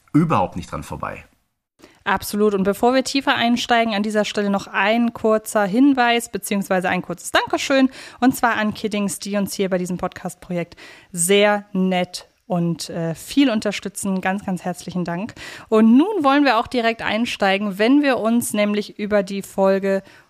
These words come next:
Speaker 2: unterhalten. Dann muss man ja sagen, es ist somit eine der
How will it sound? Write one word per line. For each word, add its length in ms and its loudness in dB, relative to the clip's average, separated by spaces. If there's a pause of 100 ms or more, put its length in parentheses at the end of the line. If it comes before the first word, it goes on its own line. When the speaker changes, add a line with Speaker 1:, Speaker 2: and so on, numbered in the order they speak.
(100)
Speaker 2:
unterhalten. 1040 0 (160)
Dann 460 4
muss 320 0
man 140 6
ja 140 4
sagen, 340 0
es 220 -8
ist 180 -8
somit 500 -4
eine 360 0 (420)
der 380 2